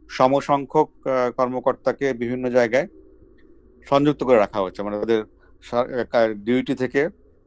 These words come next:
আহ, প্রত্যাহার করে অকার্যকর করে রাখা হয়েছে। এবং করে তারপরে এই যে গ্যাপ, এই গ্যাপে তারা ওই, আহ, যে আওয়ামী লীগ যখন ক্ষমতায় ছিল না, আহ, তো সেই সময় যে রিক্রুট যারা, তাদেরকে নিয়ে আসা হয়েছে, অ-, অনেকে রিটায়ার টিটায়ার করছে, তাদেরকেও নিয়ে আসা হয়েছে।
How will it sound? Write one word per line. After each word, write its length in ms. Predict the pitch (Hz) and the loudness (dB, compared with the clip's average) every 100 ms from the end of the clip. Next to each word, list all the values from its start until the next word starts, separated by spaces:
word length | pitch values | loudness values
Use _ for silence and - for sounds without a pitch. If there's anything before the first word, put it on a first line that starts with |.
| _ | _
আহ, 80 | 107 | -10
প্রত্যাহার 520 | - 120 - 127 131 | 0 0 2 0 0
করে 300 | 127 131 156 233 - _ - | 2 0 0 -4 -12 _ -6
অকার্যকর 520 | - - 127 113 120 110 | -2 2 2 0 -4 -4
করে 180 | 110 | -2
রাখা 220 | 101 98 95 | -4 -6 -12
হয়েছে। 300 | 92 87 - _ _ - - | -16 -18 -20 _ _ -14 -4
এবং 200 | 120 117 | -2 2
করে 300 | 139 139 170 | 4 6 6
তারপরে 400 | 170 127 120 127 | 4 2 4 2
এই 80 | 151 | 2
যে 120 | 147 | 2
গ্যাপ, 280 | 123 135 - | 2 2 2
এই 120 | 127 | -4
গ্যাপে 260 | 117 110 113 | -2 -2 -2
তারা 220 | 113 110 | -2 0
ওই, 240 | 107 107 - _ _ - - | -2 -6 -10 _ _ -20 -12
আহ, 420 | 107 104 107 113 | -6 -4 -6 -8
যে 200 | 110 123 | -10 -6
আওয়ামী 300 | 120 117 120 | -2 -2 0
লীগ 200 | 127 120 | -4 -2
যখন 220 | 127 127 | -4 -4
ক্ষমতায় 360 | 117 123 117 120 | -4 -6 -2 -4
ছিল 220 | - 127 | -2 -2
না, 100 | 117 | -2
আহ, 1000 | 110 - - 107 104 107 107 107 - 117 | -4 -10 -16 -12 -10 -10 -12 -16 -12 -12
তো 160 | 104 117 | -12 -14
সেই 220 | - 131 | 2 2
সময় 240 | 123 139 | 4 4
যে 60 | 131 | 6
রিক্রুট 340 | 123 - 139 | 4 2 0
যারা, 200 | 123 131 | 4 4
তাদেরকে 420 | 156 117 120 113 131 | 4 2 0 -2 -2
নিয়ে 120 | 131 | -2
আসা 200 | 123 127 | -2 -2
হয়েছে, 300 | 123 127 147 | -4 -4 -8
অ-, 600 | 156 113 107 113 117 113 | -10 -10 -6 -6 -4 -4
অনেকে 260 | 117 113 | -4 -6
রিটায়ার 300 | 117 110 123 123 | -8 0 0 -2
টিটায়ার 240 | 113 127 | -6 -8
করছে, 160 | 131 110 | -8 -6
তাদেরকেও 340 | 110 107 110 135 | -4 -4 -6 -6
নিয়ে 160 | 110 | -6
আসা 180 | 95 - | -8 -12
হয়েছে। 240 | 82 - | -20 -20